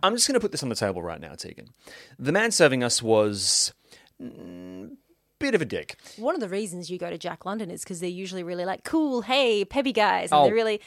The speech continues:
Speaker 2: they're really cool.
Speaker 1: I've never had a bad experience at Jack London. This guy wasn't bad. He was just so emotionally detached and kind of, like, flippant and just, yeah, he was a dick. Right. I'll be bleeping that. Don't worry. So what happens is he, uh,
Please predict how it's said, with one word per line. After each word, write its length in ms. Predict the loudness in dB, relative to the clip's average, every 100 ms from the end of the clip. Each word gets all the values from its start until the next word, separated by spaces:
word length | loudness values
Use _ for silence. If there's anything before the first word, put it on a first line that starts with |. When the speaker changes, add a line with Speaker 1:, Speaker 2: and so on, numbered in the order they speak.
| -12
Speaker 2:
they're 100 | -6
really 160 | -2 -2
cool. 300 | 0 0 2
Speaker 1:
I've 140 | 0 2
never 160 | 2
had 100 | 2
a 40 | 4
bad 180 | 4
experience 380 | 2 0 -2 -2
at 40 | -4
Jack 200 | -4 -2
London. 300 | -2 -2 0
This 160 | 0
guy 160 | 4 4
wasn't 380 | 6 2 0 2
bad. 260 | 6 6 4
He 120 | -2
was 140 | -4
just 320 | -4 -4 0
so 400 | 2 4 6 4
emotionally 440 | 4 2 -2 -2 -4
detached 500 | -4 -2 -2 -2 -4
and 160 | -6
kind 200 | -4 -4
of, 180 | -4 -2
like, 160 | 0 0
flippant 440 | 2 2 4 0 2
and 140 | -2
just, 180 | -2 -4
yeah, 100 | 0
he 100 | 0
was 100 | 2
a 60 | 0
dick. 300 | -2 -8 -14 _
Right. 200 | -4 -4 -6 _ _
I'll 100 | 4
be 80 | 4
bleeping 340 | 2 0 -2 -10
that. 160 | -8
Don't 180 | -6 -6
worry. 260 | -8 -16 -20 -18 -18 -18 -20 _
So 640 | 0 4 6 4 2 -4 -8 _
what 160 | -4 -4
happens 400 | 0 -2 0 -4
is 340 | -6 -8 -8 -8 -14 -18
he, 400 | 0 0 2 0 -2 0
uh, 400 | 4 6 4 2